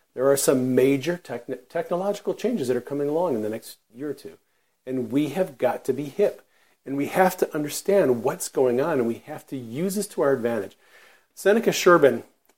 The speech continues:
wrote, uh, a little blog post a couple days ago about how Christians tend to be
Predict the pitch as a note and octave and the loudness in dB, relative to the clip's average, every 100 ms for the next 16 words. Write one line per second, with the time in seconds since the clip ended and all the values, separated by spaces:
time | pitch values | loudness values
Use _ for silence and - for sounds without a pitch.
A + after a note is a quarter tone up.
0 | _ B2+ C3+ C#3 - - _ _ _ _ | _ 2 4 4 0 -16 _ _ _ _
1 | A#2+ A#2+ A2+ A#2 - C3 D#3 A#2+ C3 C3 | -2 0 2 0 2 6 6 6 6 6
2 | C#3 C#3 G#2 G#2 - B2 - A2+ A2 G#2 | 4 -2 -8 -8 -12 -14 -10 -10 -8 -8
3 | F2+ - _ _ _ _ _ _ _ - | -10 -14 _ _ _ _ _ _ _ -4
4 | C3+ C3 C3+ C3 - - - C#3+ C#3+ C#3+ | 2 6 6 6 2 -6 -4 2 4 6
5 | C#3+ C#3 C#3 - - G3+ - - F#3+ F3+ | 6 8 6 2 -4 -4 -2 0 2 0
6 | - - D#3+ D#3+ C#3+ A#2+ A#2 | -4 -8 -8 -6 -8 -4 -2